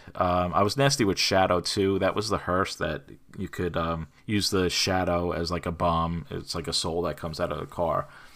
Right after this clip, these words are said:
Uh, a-, and then, you know, destroying certain things, revealing codes, or falling off a building and seeing a code for Sweet Tooth. Things like that were pretty cool, and that kind of, you know, made the game, uh, more exciting to kind of explore. And I believe if you threw napalm at,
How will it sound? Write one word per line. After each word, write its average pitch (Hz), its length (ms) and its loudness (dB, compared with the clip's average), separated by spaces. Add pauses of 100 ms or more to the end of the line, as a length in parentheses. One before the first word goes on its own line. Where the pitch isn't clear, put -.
(240)
Uh, 87 280 0
a-, 139 200 4
and 135 120 4
then, 131 160 4
you 113 80 2
know, 101 80 4
destroying 110 440 2
certain 101 300 0
things, 104 320 2
revealing 95 520 0
codes, 95 600 -2
or 85 160 0
falling 98 400 -2
off 92 120 -8
a 92 40 -8
building 90 400 -2
and 82 100 -4
seeing 95 300 0
a 85 80 -4
code 87 320 -2
for 85 100 -8
Sweet 92 320 -4
Tooth. 85 440 -4
Things 135 180 4
like 92 160 2
that 82 220 2
were 76 80 0
pretty 80 280 -6
cool, 80 360 -2
and 73 340 -10
that 87 180 -2
kind 82 220 -4
of, 80 180 -8
you 85 120 -4
know, 80 80 -4
made 85 180 -4
the 82 60 -10
game, 82 380 -6 (100)
uh, 82 160 0
more 92 260 2
exciting 82 640 -2
to 82 260 -4
kind 85 220 -6
of 82 80 -8
explore. 87 840 -4
And 80 220 -6
I 82 160 -2
believe 104 340 0
if - 160 -10
you 98 80 -2
threw 101 240 -2
napalm 90 720 0
at, 80 240 -6